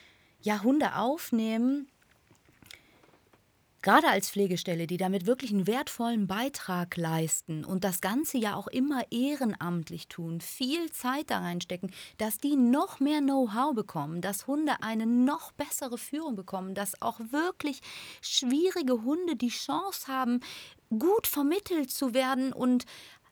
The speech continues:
ja, einen Halter an ihrer Seite haben, die genau wissen, was darf ich jetzt tun? Wie darf ich damit umgehen? Und dieser Hund auch über einen breiteren Rahmen natürlich noch mal in eine andere Vermittlungsgruppe kommt, weil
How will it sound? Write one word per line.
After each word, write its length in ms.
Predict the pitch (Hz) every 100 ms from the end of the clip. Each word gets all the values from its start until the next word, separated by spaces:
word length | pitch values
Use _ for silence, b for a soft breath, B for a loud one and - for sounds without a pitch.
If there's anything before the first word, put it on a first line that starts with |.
| _ 240
ja, 280 | 269 262 -
einen 220 | 233 220
Halter 320 | 226 311 392 285
an 80 | 233
ihrer 340 | 277 302 262
Seite 420 | 247 285 294 214
haben, 300 | 233 285 254
die 80 | 233
genau 540 | 247 226 247 285 339 247
wissen, 480 | 240 339 - 262
was 220 | 233 214 - - _ -
darf 240 | 262 277
ich 140 | 262 247
jetzt 280 | 226 -
tun? 320 | - 370 202 180
Wie 140 | 226 208
darf 200 | 277 302
ich 120 | 269
damit 200 | 269 269
umgehen? 440 | 320 392 226 202
Und 180 | 247 226
dieser 320 | 359 381 262
Hund 180 | 262 349
auch 120 | 247
über 180 | 247 233
einen 120 | 208
breiteren 640 | 190 226 294 - 240 196 185
Rahmen 340 | 233 311 247
natürlich 420 | 214 - 214 -
noch 120 | 214
mal 160 | 208 196 B B B
in 160 | 240 202
eine 120 | 190
andere 340 | 220 262 233
Vermittlungsgruppe 1600 | - 196 185 196 285 - - 208 214 202 196 - 202 349 - 254
kommt, 520 | - 196 190 190 180
weil 300 | 196 196 196